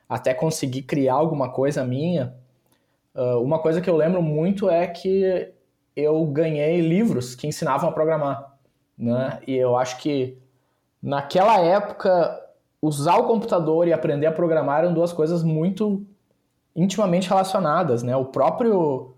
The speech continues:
manual que vinha junto com o computador era, de certa forma, um, um manual de programação, né? Ele já te mostrava os comandos e o que cada um fazia.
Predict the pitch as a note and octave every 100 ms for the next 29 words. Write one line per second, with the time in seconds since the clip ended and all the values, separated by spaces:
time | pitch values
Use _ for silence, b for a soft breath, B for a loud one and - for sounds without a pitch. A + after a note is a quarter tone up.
0 | _ C#3+ D#3+ D#3+ D3 F3+ G3 D3+ E3+ E3
1 | C3+ G3 - G3 F3 F3 - D#3+ C3 D3
2 | F#3 D#3+ D#3 F3 F3 D#3 D3+ D#3 - C3+
3 | D3+ F3 F3 F3 F3 E3+ F3 E3 E3 D#3+
4 | D3 D#3+ - E3+ E3+ G3 F#3+ D#3 D3+ A2
5 | A#2+ A#2+ A2 B2 C3 C3 C3 - - C3+
6 | - C3 C#3 - C#3 B2+ C#3+ A#2+ C3 B2
7 | A#2+ B2 - C#3 C3 C3+ - C3 A#2+ C#3
8 | D#3+